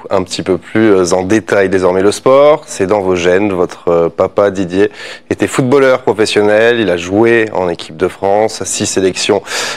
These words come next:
un but. Et, euh, international français, c'est une belle carrière.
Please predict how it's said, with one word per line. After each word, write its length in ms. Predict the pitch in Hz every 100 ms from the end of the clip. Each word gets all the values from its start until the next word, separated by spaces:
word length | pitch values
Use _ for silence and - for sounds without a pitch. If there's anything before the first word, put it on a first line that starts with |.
| -
un 160 | - 131
but. 480 | 117 127 143 - 151 147 - - - - - - _
Et, 240 | 117 113 107
euh, 360 | 107 107 104
international 760 | 107 113 107 101 107 104 104 101
français, 300 | - 104 147
c'est 180 | - 107
une 160 | 98
belle 260 | 92 117 107
carrière. 440 | 113 165 202 -